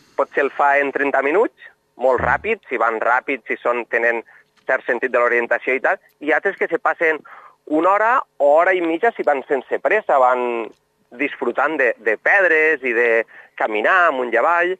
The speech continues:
Speaker 2: Mhm.
Speaker 1: Al centre del laberint tenim el dinosaure més gran, que és un, una recreació d'un diplodocus,
Speaker 2: Sí.
Speaker 1: i allí hi ha una zona per sentar-se, per, i per, per disfrutar, eh, per disfrutar de, d'això, de,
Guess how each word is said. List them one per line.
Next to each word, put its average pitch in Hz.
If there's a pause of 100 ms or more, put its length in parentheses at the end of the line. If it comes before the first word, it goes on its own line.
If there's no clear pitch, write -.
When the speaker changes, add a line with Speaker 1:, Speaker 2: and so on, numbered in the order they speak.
(120)
Speaker 2:
Mhm. 113 (180)
Speaker 1:
Al 120
centre 165
del 170
laberint 156
tenim 196
el 170
dinosaure 135
més 113
gran, 151
que 131
és 110
un, 113 (120)
una 123
recreació 123
d'un 131
diplodocus, 135 (120)
Speaker 2:
Sí. 95
Speaker 1:
i 147
allí 117
hi 139
ha 160
una 156
zona 127
per 113
sentar-se, 185
per, 113 (580)
i -
per, 101
per 127
disfrutar, 135
eh, 190
per 143
disfrutar 123
de, 123
d'això, 120
de, 101